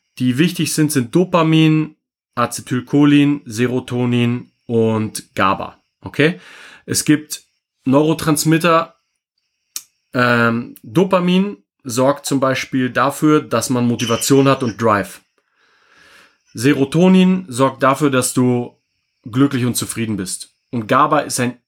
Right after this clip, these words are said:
inhibitierender Neurotransmitter, der dafür sorgt, dass du abends runterfahren kannst. Beispiel, ne? Neurotransmitter müssen im Gleichgewicht sein. Und Acetylcholin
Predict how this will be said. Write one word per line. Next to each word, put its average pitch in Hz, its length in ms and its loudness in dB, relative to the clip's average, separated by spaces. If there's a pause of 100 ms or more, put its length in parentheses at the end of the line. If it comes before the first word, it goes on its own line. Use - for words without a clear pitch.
(380)
inhibitierender 170 800 2
Neurotransmitter, 160 800 0
der 127 160 0
dafür 135 380 -2
sorgt, 135 320 0
dass - 100 -6
du 135 100 -6
abends 120 320 -2
runterfahren 107 520 -2
kannst. 95 320 -8
Beispiel, 101 480 -6
ne? 147 260 0 (280)
Neurotransmitter 143 680 2
müssen 135 240 2
im 123 100 -2
Gleichgewicht 117 540 -4
sein. 95 240 -10
Und - 240 -10
Acetylcholin 190 1120 -2